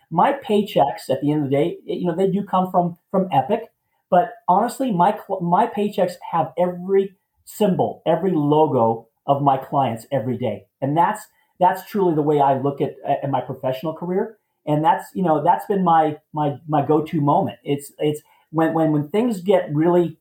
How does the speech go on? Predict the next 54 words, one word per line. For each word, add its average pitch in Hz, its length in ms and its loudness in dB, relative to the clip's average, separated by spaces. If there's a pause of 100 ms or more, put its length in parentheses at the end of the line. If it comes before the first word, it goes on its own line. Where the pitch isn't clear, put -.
(320)
I'll 170 200 0
give 180 100 -2
you - 20 2
an 165 60 4
example. 147 580 -2 (300)
I 202 100 4
may 226 120 0
have 190 220 2
a - 40 -10
client, 165 380 2 (100)
you 160 80 -4
know, 139 160 2
this 147 160 -2
afternoon, 160 460 0
God 233 200 2
forbid, 143 240 -2
that 135 100 0
has 143 140 0
a 131 40 -8
catastrophic 139 600 -2
loss, - 480 0
right? 135 300 0 (240)
Death, 151 240 2 (500)
you 127 80 -4
know, 139 160 2
fatality. 143 520 2 (260)
That's 175 160 2
the 180 80 0
worst 165 340 2 (300)
type 156 160 0
of 135 60 -8
claim 147 220 2
you 131 100 -2
could 131 100 -6
have. 156 240 0 (420)
So - 160 2
what 165 320 0
is, 170 220 -4
what, 190 200 0 (100)
what 170 280 0
do 175 160 2
I 160 160 4
do? 117 300 -6 (380)
You 156 100 -2
know, 151 80 4
I, 165 220 2
I, 175 220 2
I, - 380 2
I 196 40 -2
go 202 160 0
into 180 100 0
my 151 140 2
Superman 143 580 -2
mode, 107 220 -4